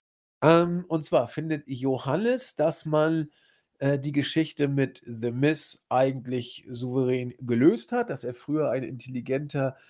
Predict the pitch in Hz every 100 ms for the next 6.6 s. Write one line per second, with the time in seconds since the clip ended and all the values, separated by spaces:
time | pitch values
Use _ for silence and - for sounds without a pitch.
0 | _ _ - 120 113 113 151 151 135 131
1 | 120 120 113 101 120 113 120 113 113 _
2 | _ _ _ _ _ - 113 107 107 98
3 | - _ - 139 139 131 127 120 117 135
4 | 131 - 120 110 110 - 131 190 - -
5 | 170 165 - - 160 - 135 127 117 117
6 | - - 120 117 113 -